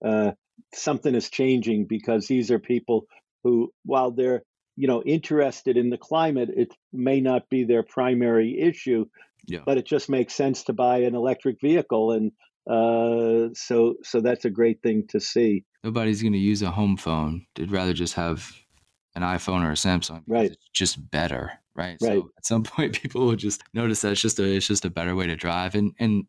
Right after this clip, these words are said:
Speaker 2: eventually it's gonna be the safest way to drive ever created. So that's also a massive plus for, for a lot of people making that transition. And that, that's a perfect segue into, I think, you know, back to sort of some of the, the climate investments that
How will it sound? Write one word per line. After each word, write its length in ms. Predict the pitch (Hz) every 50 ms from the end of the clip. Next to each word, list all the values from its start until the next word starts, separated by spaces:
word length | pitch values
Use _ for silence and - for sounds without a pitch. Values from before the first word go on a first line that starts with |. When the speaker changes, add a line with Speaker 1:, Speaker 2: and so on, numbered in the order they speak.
| _ _ -
Speaker 2:
eventually 360 | 95 101 107 107 - - 98
it's 100 | 90 -
gonna 200 | - 92 87 82
be 120 | 87 90
the 120 | 82 87 85
safest 400 | - 95 92 87 - 67 - -
way 120 | 76 78
to 60 | 78
drive 340 | 78 87 82 82 80 80 69
ever 340 | 80 85 80 78 73 78 92 - - _ _
created. 460 | _ - 107 143 120 87 76 69 -
So 140 | - 78 65
that's 340 | 62 - 90 90 82 - -
also 380 | 78 78 80 - - 64 65
a 160 | 67 62 - - _ _ _ _ _ _
massive 380 | - 82 78 73 - 73 -
plus 260 | - - - 71 69 -
for, 320 | - - 64 67 69 - _ _ _
for 120 | - 98
a 40 | 92
lot 160 | 90 90 85 87
of 60 | 87
people 220 | - 92 95 101
making 260 | 92 90 85 - 90
that 120 | 85 82 80
transition. 680 | - - 85 80 78 87 90 85 - 85 80 82 82 - _ _ _ _ -
And 100 | 110 117
that, 220 | 120 123 - - -
that's 160 | 135 131 -
a 60 | 139
perfect 400 | 104 - - 117 104 - 98 -
segue 340 | - 107 101 101 101 98 95
into, 260 | 95 90 - - 92
I 80 | 85 87
think, 380 | - - 101 92 - - - _
you 80 | - 98
know, 40 | 92
back 300 | - - 98 101 - -
to 100 | - 98
sort 200 | - 107 98 90
of 80 | 87 82
some 160 | - 98 90
of 60 | 85
the, 180 | 80 87 - - - _ -
the 80 | 85 -
climate 640 | - - - - 98 101 98 95 95 87 87 82 - _ _ _ _ _ -
investments 760 | 104 95 90 95 85 95 - - - 101 90 87 82 -
that 380 | - 87 80 82 80 76 - -